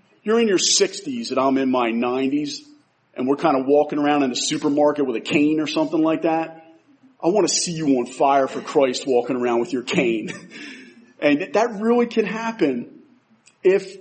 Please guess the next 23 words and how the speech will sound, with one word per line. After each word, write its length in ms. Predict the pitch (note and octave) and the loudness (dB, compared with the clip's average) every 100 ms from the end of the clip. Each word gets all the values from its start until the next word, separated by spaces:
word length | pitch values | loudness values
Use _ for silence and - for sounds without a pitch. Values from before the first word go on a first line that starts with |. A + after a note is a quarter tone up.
| - | -20
by 380 | F#3 F3+ F3+ G#3 | -10 -4 0 0
God's 400 | A3 G#3+ G3+ D#3+ | 0 0 0 -2
grace 420 | - E3 D3 D3 | 0 2 2 -2
through 140 | - D#3 | -4 -4
the 120 | D3+ | -4
years 520 | C3+ C#3 C3+ A#2 A2+ | -4 0 2 2 -2
you 120 | B2+ | -6
grow 360 | B2 B2+ D3 D#3+ | -6 -2 0 2
in 60 | F3+ | 0
your 140 | F3 | 0
awareness 500 | E3+ D3+ D3 C#3+ C#3+ | 0 -2 0 0 -2
of 200 | C#3+ - | -8 -6
God's 280 | - C#3 C3+ | 2 2 2
holiness 460 | C3 A#2+ A#2 A2+ - | -2 0 2 0 -2
and 80 | B2 | -4
also 220 | C3+ C3+ | -4 -4
simultaneously 920 | - C3+ C3+ C3 C3+ B2 A#2+ - A#2 | -2 0 0 -2 -2 -2 -2 -2 -6
grow 320 | A2+ C3+ D3 | 0 2 2
in 80 | D3+ | 0
awareness 460 | C#3 C#3 C3+ C3+ | 0 0 0 -2
of 80 | B2+ | -4
your 100 | A2+ | -6
sinfulness. 800 | A2+ - D3 C#3+ A#2+ G#2+ G2+ - | -6 0 0 0 -6 -8 -10 -14